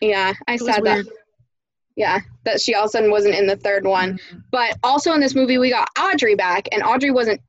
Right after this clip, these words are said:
Speaker 1: in the second one. Do you think they did a good job of bringing her character back when she was missing and there was only a few comments about her in the second one?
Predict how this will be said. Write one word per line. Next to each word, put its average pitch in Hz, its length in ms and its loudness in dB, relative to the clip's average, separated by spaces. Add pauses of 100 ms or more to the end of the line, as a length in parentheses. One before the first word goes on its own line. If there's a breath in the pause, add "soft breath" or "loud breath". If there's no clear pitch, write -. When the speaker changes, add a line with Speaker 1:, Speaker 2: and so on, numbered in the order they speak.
Speaker 1:
in 247 200 2
the 208 100 0
second - 420 -6
one. - 260 -4
Do 208 120 -8
you 233 200 0
think 240 260 -2
they 214 320 0 (200)
did 214 160 2
a 208 80 2
good 202 180 0
job 196 320 0
of 202 140 0
bringing 196 280 0
her 202 100 -4
character 190 380 -4
back 190 320 -4
when 196 200 0
she 202 160 -6
was 185 220 -6
missing 190 500 -4
and 196 80 -2
there 175 80 -2
was 196 100 -4
only 190 200 -2
a 196 60 -4
few 196 140 -4
comments 190 460 -4
about 143 280 -2
her 180 100 -2
in 170 120 -4
the 196 80 -8
second - 340 -8
one? - 280 -16